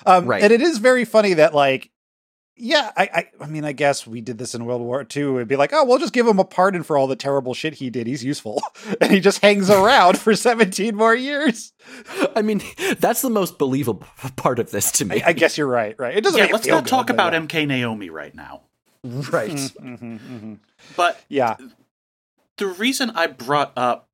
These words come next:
Speaker 3: uh, Bleach and One Piece on this is that in the past, Doctor Odin is straight up the dude who is a comic relief genocider from Bleach. And in the future,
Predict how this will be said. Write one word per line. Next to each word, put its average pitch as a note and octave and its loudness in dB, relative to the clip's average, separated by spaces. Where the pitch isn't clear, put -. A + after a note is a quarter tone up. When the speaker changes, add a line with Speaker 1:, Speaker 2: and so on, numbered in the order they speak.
Speaker 3:
uh, G#2+ -6
Bleach A#2+ -10
and A2 -8
One A2+ -6
Piece A2+ -10
on A#2 -4
this A2+ -8
is C3 -6
that C3 -4
in C#4 -2
the C4+ 0
past, A3+ -2
Doctor G3 -4
Odin G#3 -4
is D3+ -8
straight D3+ -8
up D#3+ -4
the A2+ -4
dude C#3 -4
who C#3+ -6
is C#3 -2
a B2 -4
comic D#3+ -8
relief C#3 -8
genocider G#2 -6
from G#2 -12
Bleach. - -10
And D#3 -2
in G3 -2
the G3 -6
future, A#3+ -6